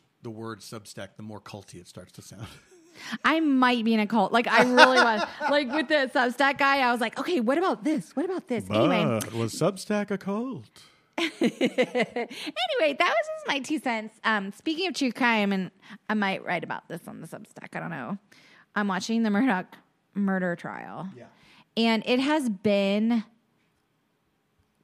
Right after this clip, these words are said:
Speaker 2: outrageous.
Speaker 1: <laughs>
Speaker 2: It's been wild.
Speaker 1: Mm-hmm.
Speaker 2: And,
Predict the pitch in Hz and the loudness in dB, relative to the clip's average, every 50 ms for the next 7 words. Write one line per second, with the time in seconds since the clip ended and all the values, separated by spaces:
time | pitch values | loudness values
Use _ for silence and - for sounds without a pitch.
0 | _ _ _ _ _ _ _ _ _ - 202 196 - - - 180 180 180 175 151 | _ _ _ _ _ _ _ _ _ 0 0 0 0 -2 -4 -6 -4 -4 -4 -4
1 | 143 123 - - - - - - - - - - - - - 165 - - 240 - | -4 -6 -10 -12 -14 -14 -16 -18 -18 -10 -8 -6 -6 -6 -8 -10 -12 -12 -14 -20
2 | - - - - _ - - _ _ _ _ _ _ _ _ _ _ _ _ _ | -20 -20 -20 -20 _ -18 -18 _ _ _ _ _ _ _ _ _ _ _ _ _
3 | _ _ _ _ _ _ _ - 254 220 - 226 220 269 262 247 233 208 190 185 | _ _ _ _ _ _ _ -2 -2 0 -2 -2 0 0 2 2 2 0 0 -2
4 | 175 170 165 170 190 180 156 151 139 107 - - - - - - - - 123 117 | -4 -6 -4 0 2 2 2 2 0 -4 -6 -8 -12 -18 -20 -18 -12 -8 -8 -6
5 | 113 113 113 113 127 143 - _ _ _ _ - - - - _ _ - 247 254 | -4 -4 -4 -4 -6 -8 -10 _ _ _ _ -20 -20 -20 -20 _ _ -2 2 2
6 | 247 240 233 226 226 220 220 208 214 214 | 4 4 4 4 2 2 2 2 0 -2